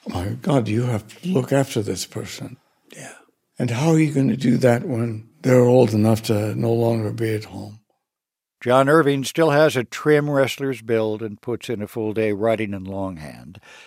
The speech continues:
Speaker 2: He discloses that he writes the end of his novels first, then figures out how to get there.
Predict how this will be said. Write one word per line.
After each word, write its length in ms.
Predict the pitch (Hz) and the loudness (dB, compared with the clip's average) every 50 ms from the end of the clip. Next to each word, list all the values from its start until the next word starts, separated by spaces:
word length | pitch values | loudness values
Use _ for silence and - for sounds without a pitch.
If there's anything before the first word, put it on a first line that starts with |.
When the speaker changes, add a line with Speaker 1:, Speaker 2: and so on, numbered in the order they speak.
| _ _ _ _ _ _ | _ _ _ _ _ _
Speaker 2:
He 120 | _ - 110 | _ -18 -14
discloses 640 | 110 117 104 - - - 185 208 190 156 135 165 156 | -12 -12 -12 -4 2 6 8 8 8 6 4 0 -2
that 100 | 131 160 | 0 0
he 60 | 151 160 | 2 4
writes 260 | 160 170 175 160 - | 4 4 4 4 4
the 100 | 147 170 | 2 4
end 100 | 180 170 | 4 4
of 60 | 175 | 2
his 160 | 160 165 - 147 | 0 -2 0 2
novels 340 | 165 156 156 139 151 143 | 2 2 2 2 -2 -4
first, 500 | - - - 196 185 147 135 147 - - | -4 -4 0 2 2 2 2 0 -4 -4
then 420 | - 165 175 156 127 113 143 165 151 _ _ _ _ _ _ _ _ _ _ _ | 0 2 2 2 2 0 -4 -8 -12 _ _ _ _ _ _ _ _ _ _ _
figures 300 | - 147 147 127 143 127 | -6 -6 -4 -2 0 2
out 120 | 143 139 123 | 2 2 4
how 120 | 123 135 | 4 2
to 80 | 131 131 | 0 0
get 260 | 113 151 175 175 - | 0 -2 -2 -2 -4
there. 320 | - 82 - - - - | -10 -12 -12 -14 -18 -20